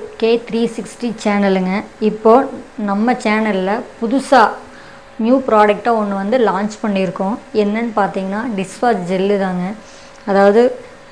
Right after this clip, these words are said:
லேடீஸ்க்கு ரொம்ப யூஸ்ஃபுல்லான வீடியோஸ்ன்னு வச்சுக்கலாம். அந்த மாதிரி தான் இப்போ வந்து புதுசா நம்ம சேனல்ல கொண்டு வந்திருக்கோம். அதோட ஃபுல் டீட்டெயில்ஸ் என்னங்கிறது இப்போ பார்த்துடலாங்களா? ஃபஸ்ட்டு வந்து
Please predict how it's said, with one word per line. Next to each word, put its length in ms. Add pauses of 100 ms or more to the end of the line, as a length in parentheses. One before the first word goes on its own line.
(160)
லேடீஸ்க்கு 640
ரொம்ப 280
யூஸ்ஃபுல்லான 840 (580)
வீடியோஸ்ன்னு 540 (160)
வச்சுக்கலாம். 500 (260)
அந்த 260
மாதிரி 340
தான் 100
இப்போ 160
வந்து 300
புதுசா 280
நம்ம 180
சேனல்ல 520
கொண்டு 280
வந்திருக்கோம். 420 (520)
அதோட 300
ஃபுல் 340
டீட்டெயில்ஸ் 540 (100)
என்னங்கிறது 460
இப்போ 260
பார்த்துடலாங்களா? 680 (840)
ஃபஸ்ட்டு 260
வந்து 240